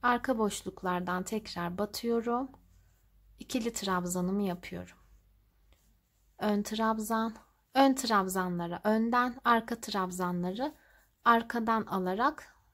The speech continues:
e, sıralarımı bu şekilde devam ettiriyorum. Evet, bakın lastik görüntüsü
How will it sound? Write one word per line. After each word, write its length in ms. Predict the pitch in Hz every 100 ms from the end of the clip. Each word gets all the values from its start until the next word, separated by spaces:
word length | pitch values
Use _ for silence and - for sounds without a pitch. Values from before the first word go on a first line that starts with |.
| _
e, 480 | 202 190 190 185 185
sıralarımı 800 | 190 - 269 214 185 185 233 302
bu 40 | -
şekilde 500 | 220 190 180 170 170
devam 360 | 170 170 165
ettiriyorum. 680 | 165 175 170 170 165 202 320 _ _ _ _ _ _ _ _ _ _ _ _ _ _ - _ _ - -
Evet, 300 | 208 - -
bakın 320 | 208 208 226 233
lastik 420 | 214 208 214 -
görüntüsü 600 | 190 175 175 - -